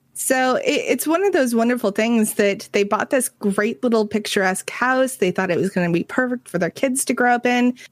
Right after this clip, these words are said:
They had five beautiful daughters. Uh, they thought it was gonna just be a wonderful home, and it wasn't. <laughs> So the family actually didn't even move in until January of nineteen seventy-one because,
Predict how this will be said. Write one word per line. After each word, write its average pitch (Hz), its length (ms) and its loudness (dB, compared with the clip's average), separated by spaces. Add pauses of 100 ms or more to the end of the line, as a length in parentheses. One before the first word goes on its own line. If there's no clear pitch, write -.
(140)
They 202 120 0
had 202 160 -2
five 233 380 0
beautiful 214 400 2
daughters. 180 680 0 (440)
Uh, 190 360 0
they 180 140 -2
thought 196 140 0
it 185 80 0
was 185 100 -6
gonna 190 240 -2
just 190 160 -6
be 190 100 0
a 190 60 2
wonderful 185 460 -2
home, 240 480 2 (160)
and 247 480 2 (760)
it 254 220 -2 (420)
wasn't. - 540 -2
<laughs> - 40 -4 (600)
So 285 640 0 (420)
the 269 100 2
family 440 300 0
actually 294 220 0
didn't 262 180 2
even 226 180 4
move 208 200 2
in 247 160 0
until 233 240 0
January 180 420 -2
of 170 80 -6
nineteen 170 320 -2
seventy-one 196 680 0
because, 202 600 0